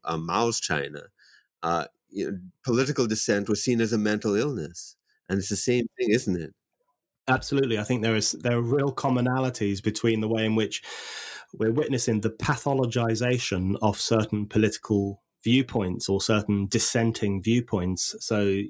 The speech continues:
Speaker 2: we see it in relation to climate change. You know, you're a climate change denier. I've seen people, I've seen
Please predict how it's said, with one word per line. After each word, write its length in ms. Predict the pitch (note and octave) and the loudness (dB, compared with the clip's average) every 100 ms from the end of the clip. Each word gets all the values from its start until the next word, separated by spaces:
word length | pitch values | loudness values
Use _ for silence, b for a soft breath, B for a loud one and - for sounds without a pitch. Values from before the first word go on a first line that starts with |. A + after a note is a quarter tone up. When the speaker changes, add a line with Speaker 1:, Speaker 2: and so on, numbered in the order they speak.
| - | -4
Speaker 2:
we 80 | A#2 | -4
see 160 | B2 F#3 | 2 2
it 80 | - | 2
in 80 | |
relation 340 | G2+ G2+ G2+ A2 | 0 0 0 -4
to 80 | - | -6
climate 420 | - G#2+ G#2+ G#2+ | -2 0 2 0
change. 580 | - G#2+ G2+ G2+ G2+ - G#2 | 0 2 2 2 0 -2 0
You 60 | |
know, 60 | G2 | 0
you're 160 | F#2 | 0
a 40 | F2+ | -2
climate 320 | - G#2+ G2 | 2 2 2
change 340 | - G2 F#2+ | 0 0 -2
denier. 560 | - G2 G2+ G2+ G2+ G2+ | -2 0 2 2 2 0
I've 160 | G#2 A2+ | 0 0
seen 220 | B2 G2+ | 0 0
people, 540 | G#2 G2+ - G2+ G2 - | 0 -2 0 0 0 -6
I've 80 | A2+ | -2
seen 280 | A#2+ A2+ | 0 0